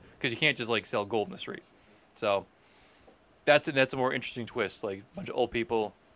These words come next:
figuring, like, waiting it out, dealing with the young crowd who are, like, not as seasoned veteran, uh, robbers as them. You know, it's, it's another, another angle that I'm, I'm not used to seeing.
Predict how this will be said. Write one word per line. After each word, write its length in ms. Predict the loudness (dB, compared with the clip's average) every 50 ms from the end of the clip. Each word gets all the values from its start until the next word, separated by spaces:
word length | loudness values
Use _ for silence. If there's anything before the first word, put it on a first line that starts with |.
| _
figuring, 380 | -12 -8 -6 -4 -4 -4 -4 -2
like, 180 | -2 -2 0 2
waiting 280 | 2 2 2 2 0
it 80 | 2 2
out, 220 | 2 2 2 2
dealing 180 | 0 -2 -2 -2
with 100 | -2 -4
the 80 | -4
young 240 | -2 0 0 0 0
crowd 400 | 0 0 2 4 4 4 2 -2 -6 -14 _ -6 -4
who 80 | -2
are, 200 | 0 0 0 2
like, 360 | 2 2 2 2 0 -4 -12 -20 -20 -20 -20 -20 -20 _ -6
not 240 | -2 2 2 2 2
as 80 | 0 -2
seasoned 300 | -2 -4 -4 -6 -4 -2
veteran, 420 | -2 0 0 -2 -4 -6 -8 -10 -12 -14 -14 -12 -10
uh, 280 | -8 -8 -8 -8 -8 -10 -14 _ _ _ _ _ -20 -20 _
robbers 360 | -4 -2 0 0 0 -2 -2
as 120 | -4 -6 -6
them. 280 | -6 -4 -4 -6 -8 -12 -12
You 80 | -8 -4
know, 120 | -2 -2
it's, 180 | -2 -2 -2 -2
it's 380 | -2 -2 -2 -2 -4 -8 -8 -10 _ _ _ _ _ _ _ _ -14 -4
another, 300 | -2 0 0 0 0 -2 _ _ _ _ _ _ -20 -20 _ _ _ _ _ _ _ _ _ _ _ _ _ _
another 200 | -6 -2 0 4 4
angle 280 | 4 4 4 0 -2 -2
that 140 | -2 -2 -2
I'm, 140 | -2 -2 -2
I'm 120 | -4 -2 0
not 140 | 0 0 0
used 120 | -4 -8 -10
to 40 |
seeing. 300 | -12 -12 -12 -12 -12 -14